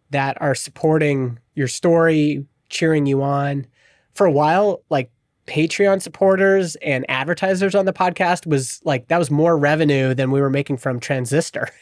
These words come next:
<laughs> you know? So the, the, like, the first money we really ever made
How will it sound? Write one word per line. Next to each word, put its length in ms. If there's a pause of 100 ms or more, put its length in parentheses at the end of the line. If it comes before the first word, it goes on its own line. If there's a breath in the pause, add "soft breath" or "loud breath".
(100)
<laughs> 1120
you 120
know? 220 (400 loud breath)
So 420 (100)
the, 460 (260)
the, 160
like, 160
the 60
first 280
money 300
we 160
really 560
ever 180
made 520